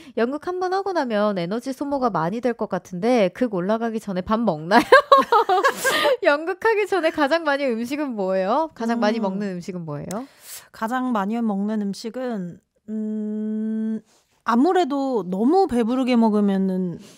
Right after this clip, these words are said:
Speaker 2: 좀 몸이 무겁고
Speaker 1: 음.
Speaker 2: 잘 안 들어가서 김밥이나, 저희가 대기실에서도
Speaker 1: <gasps>
Speaker 2: 김밥, 샌드위치,
Speaker 1: 음.
Speaker 2: 좀 이런 걸 많이 먹는 것 같아요.
Speaker 1: 간단하게 손으로 좀 집어 먹을 수 있는
Speaker 2: 음,
Speaker 1: 그런
Speaker 2: 네.
Speaker 1: 음식들로. 뭐, 안 체하세요? 김밥 잘 체할 수도 있는데.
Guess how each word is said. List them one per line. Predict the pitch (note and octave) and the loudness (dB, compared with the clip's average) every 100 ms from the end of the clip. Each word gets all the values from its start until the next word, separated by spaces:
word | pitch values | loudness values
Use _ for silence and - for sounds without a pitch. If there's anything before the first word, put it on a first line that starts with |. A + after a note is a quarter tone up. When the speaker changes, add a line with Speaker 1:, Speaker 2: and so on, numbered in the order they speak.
| _ | _
Speaker 2:
좀 | A#3 G#3 F#3 D3+ F#3 | -4 -2 -2 -6 -2
몸이 | G#3 A#3+ | 2 4
무겁고 | A#3 F3+ F#3 A#3+ - B3 B3 F#3+ | 4 0 -2 -4 -4 -4 -2 -2
Speaker 1:
음. | A3+ G#3+ | -4 -4
Speaker 2:
잘 | G3+ G3 | -2 -2
안 | D#3+ G3+ | 0 0
들어가서 | C4 B3+ G#3+ G3 B3 G#3+ | 0 0 -2 -4 -6 -8
김밥이나, | - A#3+ A3+ D4+ D4+ A3 G3+ A3 | -2 -2 2 2 4 2 0 0
저희가 | E3+ A3+ A3 | -2 -2 -4
대기실에서도 | G3 G#3+ D4+ D4+ C4+ B3+ A3 G#3+ G#3 F3 | -4 0 0 0 0 0 -2 -2 -4 -4
Speaker 1:
<gasps> | C4 B3+ - - - _ | -10 -16 -20 -20 -20 _
Speaker 2:
김밥, | - A#3+ A3+ C4 B3 G#3+ E3 _ | 2 4 4 4 6 4 2 _
샌드위치, | - D4 D#4+ E4 D#4 C4+ - - A#3 A#3 G3 G3 A3+ | -2 0 2 2 2 0 -4 -8 -4 0 0 -2 -4
Speaker 1:
음. | |
Speaker 2:
좀 | A#3 F#3+ | -2 0
이런 | G#3 B3 A#3+ | 2 2 2
걸 | G#3+ | 0
많이 | F3 E3 F3 | 0 -2 -4
먹는 | E3 F3 F3+ | -4 -4 -6
것 | F3+ | -8
같아요. | A2+ - G3 | -12 -16 -16
Speaker 1:
간단하게 | G3 G#3 A#3 A3+ G#3+ | -12 -10 -8 -6 -8
손으로 | G#3+ D#4 D4 C4 G#3+ | -10 -10 -8 -10 -12
좀 | - G3+ | -12 -12
집어 | F3+ G3+ G#3 | -10 -4 -4
먹을 | G3 F#3 | -2 -6
수 | F3 F3+ | -8 -10
있는 | E3+ F3 F3+ | -10 -6 2
Speaker 2:
음, | B3 B3 | 6 6
Speaker 1:
그런 | G#3 E3+ | 4 0
Speaker 2:
네. | F3 F3+ | -4 -6
Speaker 1:
음식들로. | F#3 F3 F3 | -8 -10 -10
뭐, | G3+ | -8
안 | - G#3+ | -4 -6
체하세요? | A#3+ D#4+ C4 B3+ | -2 -4 -2 -4
김밥 | B3+ A#3 C4+ | -4 -4 -4
잘 | - G3 | -4 -6
체할 | G3 D#4+ | -2 -4
수도 | F4+ - F#3 | -4 -8 -8
있는데. | F3 E3 D#3+ | -8 -8 -10